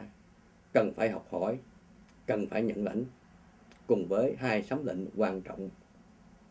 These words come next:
đặc biệt nhất thời bây giờ. Chúng ta cần được nhận lãnh gấp để rồi chúng ta cùng nhau phân phát cho tất cả mỗi người trên quả địa cầu được nhận lãnh,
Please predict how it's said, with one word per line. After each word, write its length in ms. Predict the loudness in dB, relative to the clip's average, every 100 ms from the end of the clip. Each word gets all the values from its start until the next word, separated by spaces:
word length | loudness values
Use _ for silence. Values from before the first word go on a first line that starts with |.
| -20 -20 -8
đặc 160 | -6 -4
biệt 140 | -4 -2
nhất 120 | 0 0 -4 -10
thời 120 | -6
bây 140 | -4 -2
giờ. 140 | -4 -6 -20 -20 -20 -20 -20 -20 -20 -20 -20 -20 -20 -20 -20 -20 -12 -4
Chúng 120 | -2
ta 240 | -2 -4 -8
cần 200 | -8 -6 -8 -16 -20 -8
được 220 | -4 -4 -6
nhận 360 | -6 -6 -4 -6
lãnh 380 | -4 -4 -2 0
gấp 180 | 0 0 -20 -20 -20 -20 -20 -20 -8
để 120 | -2
rồi 220 | 0 0 -2
chúng 140 | -6
ta 200 | -6 -8 -10 -20 -14 -8
cùng 200 | -6 -6
nhau 160 | -6
phân 240 | -6 -6 -6
phát 240 | -8 -10 -14 -20 -20 -6
cho 200 | -2 -2 0
tất 180 | -2 -2
cả 260 | -6 -6 -10
mỗi 220 | -4 -2
người 300 | 0 0 -2 -8 -20 -8 0
trên 200 | 0 0
quả 140 | -6
địa 140 | -6 -2
cầu 220 | -4 -4 -16 -20 -20 -20 -20 -20 -20 -20 -20 -20 -20 -20 -20 -20 -20 -20 -6
được 240 | -2 -2 -6 -20 -20 -20 -20 -20 -10
nhận 220 | -4 -2 -2
lãnh, 220 | -2